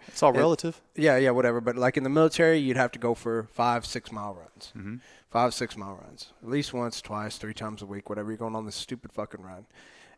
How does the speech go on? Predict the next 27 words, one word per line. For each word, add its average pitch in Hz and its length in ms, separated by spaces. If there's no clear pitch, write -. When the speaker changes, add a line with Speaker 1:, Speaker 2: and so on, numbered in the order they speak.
Speaker 2:
And, 117 340
uh, 95 260
there, 131 300
there 120 160
are 113 40
times 151 480
where 113 100
you 110 100
get 127 160
into 135 220
this 110 240
groove 107 720
of 113 180
the 107 100
run, 107 480
and 123 240
you 120 160
just - 280
fucking 110 400
lose 139 260
yourself, - 680
right? 104 340
And 117 320
your 107 140
mind 113 400
would 101 120
wander 131 640